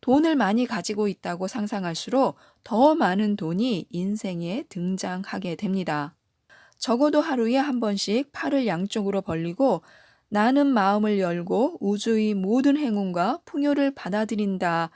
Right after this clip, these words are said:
이렇게 말하는 것도 좋습니다. 이렇게 하면 의식이 확장되는 기분을 가질 수 있습니다. 우주는 내 의식에 들어있는 것만을 공급해 줄 수 있어서 이렇게 하면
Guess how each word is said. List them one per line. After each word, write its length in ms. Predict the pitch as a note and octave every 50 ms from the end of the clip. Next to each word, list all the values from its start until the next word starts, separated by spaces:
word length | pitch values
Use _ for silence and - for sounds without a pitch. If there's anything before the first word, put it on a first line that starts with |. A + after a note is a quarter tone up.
| - - - _ _ -
이렇게 640 | A3 A#3 B3+ B3+ B3 B3 - - - G3 A3+ C#4+ D4+
말하는 480 | G#3 F3 E3 F3+ G#3 G#3 G#3 G#3+ G3+
것도 320 | F#3+ F#3 F3 - - F3 F3
좋습니다. 680 | - F#3+ F3+ - - G3+ F3+ E3+ D#3+ E3 D#3+ D3+ D3 _ - - - -
이렇게 380 | - C4 C#4+ D4+ D4 C#4+ - F4+
하면 440 | C4+ A3+ G#3 A#3+ D4+ D4 A3+ D#3+ - _
의식이 520 | - G#3 A3+ B3+ B3 - D#4 D4 B3 B3 C#4
확장되는 800 | - - D#4 _ - - C#4 B3+ B3+ A#3 A3 G3+ G3 G3 G#3 G#3
기분을 440 | - - F3 F#3 F#3+ F3+ F#3 G3 G#3+
가질 300 | - - E3+ - F#3+ F#3
수 160 | - - F3
있습니다. 560 | E3 - - G3+ F3+ E3+ D#3+ D#3+ D#3 D3+ D#3 _ - - - _ _ _ _ _ _ _ _ -
우주는 460 | G#3+ A#3 B3+ C4 D4 C#4+ D4 D4 C4
내 140 | G#3 F#3 F#3+ A3
의식에 520 | A#3+ A3+ F3+ F3+ G#3 A3 - B3+ A#3 A#3 A3+
들어있는 540 | - G#3 E3 F#3+ G#3 G#3+ G#3 G#3 G#3+ G#3 G3
것만을 420 | - F3+ F3+ F3+ F3+ F#3 F#3+ F#3+
공급해 480 | - - D#3+ E3+ F3 G3 - G#3 F#3 F3
줄 140 | F3+ F3+
수 160 | E3 - - E3
있어서 580 | D3 - - D#3 - - B3+ B3+ A3 E3 C#3
이렇게 400 | - F#3 F#3+ G#3+ G#3+ - - B3+
하면 400 | G3+ F3 F3 G#3 B3+ C4 G#3 E3